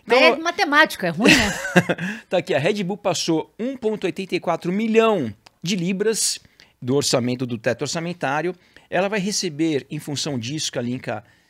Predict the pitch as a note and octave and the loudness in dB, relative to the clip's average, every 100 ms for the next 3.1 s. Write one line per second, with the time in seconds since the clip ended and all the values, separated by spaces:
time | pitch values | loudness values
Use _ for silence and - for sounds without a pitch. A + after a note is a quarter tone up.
0 | - - A3 A#3+ - G#3 D3+ C3+ C3+ A#2+ | -12 -4 0 0 2 2 4 4 2 0
1 | A#2 - - - - C#3 B2 A2+ D3+ C#3 | 0 2 0 -4 -8 -6 -2 4 6 6
2 | G#2+ A2+ - - A#2 F3 D#3 C#3 - F#3+ | 2 0 -2 -2 -2 0 2 0 -4 -8